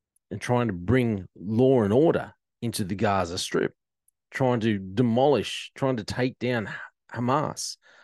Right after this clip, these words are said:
Yeah, the, the problem is the border's been shut. Uh, the, the border's been shut, and, um, and, and Egypt isn't accepting people from the Ga-, from, from Gaza,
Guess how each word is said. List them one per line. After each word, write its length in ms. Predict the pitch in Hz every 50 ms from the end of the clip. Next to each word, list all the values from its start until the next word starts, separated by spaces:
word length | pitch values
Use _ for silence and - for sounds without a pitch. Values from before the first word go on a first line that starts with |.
| - _ _ _ _ _ _ _ _ _ _ _ _ _ _ _ _
Yeah, 300 | - - - - - - - - -
the, 340 | 160 214 151 131 131 - -
the 120 | 147 143 120
problem 400 | - 147 165 160 156 131 120 127
is 180 | 139 123 104
the 80 | 95 110
border's 380 | 92 98 135 151 160 139 117
been 240 | 92 82 107 98 92
shut. 540 | - - - 110 80 69 - - - - - _ _ _ _ _ - _ _ _ _
Uh, 460 | 110 117 113 113 110 110 107 101 98 - - - _ _ _ _
the, 400 | - - 143 131 - - - 143
the 100 | 131 131
border's 360 | 120 107 139 156 165 143 117 101
been 240 | 90 113 104 95
shut, 420 | 90 - - 101 85 82 - - - _ - - _ _
and, 440 | - 104 117 120 117 113 110 101 92 117
um, 540 | 117 113 113 110 107 107 107 110 107 104 - _ _ _ _ _ _ _ _ _ -
and, 260 | 85 - - - - _ _ - 123 - - - - _ _ _ - - _ _ _ _
and 420 | - 131 135 120 113 135 135 127 -
Egypt 640 | 123 143 170 170 156 143 127 - - - - - - _ _ _ _
isn't 240 | - 135 117 131 120
accepting 560 | 110 101 - - - 127 110 - - 110 98
people 320 | 85 104 104 101 85 87 82
from 220 | - 98 95 90
the 80 | 90 82
Ga-, 340 | 80 87 82 82 82 82 - _ 101
from, 320 | - 110 95 90 87 87 - _ _
from 220 | - 113 107 107
Gaza, 500 | 87 - 80 78 78 76 - - - 143